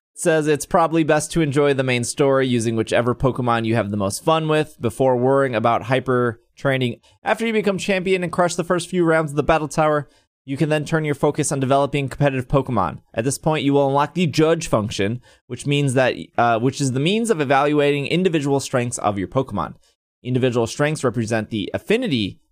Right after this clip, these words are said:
each individual Pokemon has for each stat. A Pokemon with higher individual strengths for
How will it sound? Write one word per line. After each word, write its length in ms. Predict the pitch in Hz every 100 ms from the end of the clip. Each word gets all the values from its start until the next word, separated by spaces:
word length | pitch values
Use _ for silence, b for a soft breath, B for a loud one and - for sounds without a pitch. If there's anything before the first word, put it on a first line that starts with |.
| -
each 240 | 180 180
individual 480 | - 160 139 131 127
Pokemon 420 | - 135 127 131 120
has 240 | 123 110
for 120 | -
each 200 | 113 117
stat. 300 | - - - _ _ _
A 80 | 120
Pokemon 380 | 131 127 135 131
with 120 | 127
higher 440 | 120 131 147 156 -
individual 500 | 156 151 143 139 135
strengths 440 | - 139 127 131
for 260 | - 120